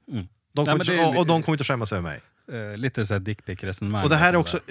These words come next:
Speaker 2: jag vill påpeka igen, det här är ju inte på en, en, en, en liten sidostig där ingen
Speaker 1: Mm.
Speaker 2: rör sig. Det här är i stan.
Speaker 1: Han, han ville nog antagligen man skulle se honom.
Speaker 2: Men för allt, ja, ja.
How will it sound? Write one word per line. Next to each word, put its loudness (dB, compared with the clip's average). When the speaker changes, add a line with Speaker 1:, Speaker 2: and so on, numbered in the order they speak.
Speaker 2:
jag -4
vill 4
påpeka 0
igen, 2
det 0
här 4
är 4
ju 6
inte 0
på -2
en, 0
en, -10
en, -6
en -2
liten -2
sidostig -4
där 0
ingen 0
Speaker 1:
Mm. 2
Speaker 2:
rör 4
sig. -8
Det 0
här 2
är 0
i -2
stan. -4
Speaker 1:
Han, -4
han -2
ville -2
nog -10
antagligen -6
man -6
skulle -8
se -4
honom. -2
Speaker 2:
Men 2
för -2
allt, 2
ja, 2
ja. 2